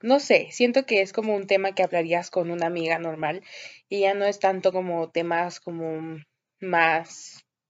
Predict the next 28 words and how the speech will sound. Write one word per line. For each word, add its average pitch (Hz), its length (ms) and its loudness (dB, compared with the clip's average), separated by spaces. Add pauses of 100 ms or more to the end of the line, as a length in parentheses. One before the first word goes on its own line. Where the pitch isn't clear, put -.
(500)
complicados, 185 720 4
por 226 140 2
decirlo 196 300 -2
así, 202 160 2
es 202 140 -2
más 185 260 0
común 185 340 -2
escuchar 170 400 -4
estos 160 300 -6
temas. 190 340 -6 (480)
Y - 100 2
hoy 349 60 8
vamos 349 200 4
a - 20 -14
estar 262 200 12
hablando 240 340 6
sobre 214 520 2
el 196 340 0
noviazgo 220 440 6
en 226 80 4
la 214 60 4
adolescencia. 165 720 -2 (580)
Prácticamente 226 760 4
vamos 214 180 2
a 202 40 -10
estar 196 200 6
hablando 190 680 6
s-, - 260 -10